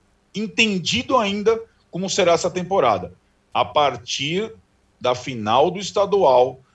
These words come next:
acaba o estadual, tem Libertadores no meio de semana seguinte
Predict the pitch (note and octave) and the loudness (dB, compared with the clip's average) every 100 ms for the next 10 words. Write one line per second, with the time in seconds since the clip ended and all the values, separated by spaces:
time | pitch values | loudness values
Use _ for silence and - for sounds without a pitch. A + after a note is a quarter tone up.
0 | _ G#2+ - C#3 F#3 G#3 G#3+ G#3+ G3+ F3 | _ -8 -2 2 2 0 -2 -2 0 2
1 | C3+ C3+ C3 - _ _ _ _ _ _ | 4 4 0 -14 _ _ _ _ _ _
2 | D3 C3+ C3+ C#3+ D#3 D3+ D#3 C#3 C#3+ C#3 | -6 -4 -4 0 0 2 2 2 0 0
3 | B2 G#2 B2 C3+ C3 C3+ B2 B2 - - | -2 -10 -8 -8 -6 -6 -4 -6 -8 -10
4 | F2 C3+ E3+ - - | -6 -4 -4 -8 -12